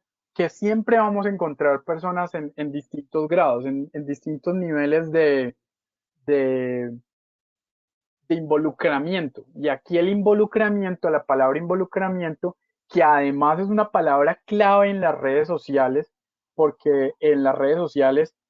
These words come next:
la palabra interacción, participación, involucramiento o engagement, que es el famoso engagement de lo,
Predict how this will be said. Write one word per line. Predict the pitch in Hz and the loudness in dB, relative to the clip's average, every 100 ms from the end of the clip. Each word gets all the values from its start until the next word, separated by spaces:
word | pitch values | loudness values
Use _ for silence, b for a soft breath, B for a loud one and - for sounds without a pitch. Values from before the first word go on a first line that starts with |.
| _ | _
la | 151 147 | -4 0
palabra | 143 139 135 151 | 0 2 2 2
interacción, | 170 - 170 135 131 - 160 160 185 202 _ _ _ _ _ _ | -2 -2 0 0 -2 -6 0 0 0 -6 _ _ _ _ _ _
participación, | 165 147 160 156 - 131 127 151 151 170 185 | -2 -2 -6 -10 -2 -2 -2 -2 0 0 -4
involucramiento | - 170 151 147 - 143 127 135 151 165 196 | -10 -4 0 0 -2 -4 -4 -4 -4 -4 -2
o | 185 147 | 0 0
engagement, | 123 143 143 131 165 165 | 0 0 0 -2 -10 -8
que | 156 | -6
es | 170 | -6
el | 175 | -2
famoso | 160 135 139 151 185 | 0 0 -2 -2 -4
engagement | 180 180 170 180 180 | -4 -4 -4 -4 -4
de | |
lo, | 165 | -2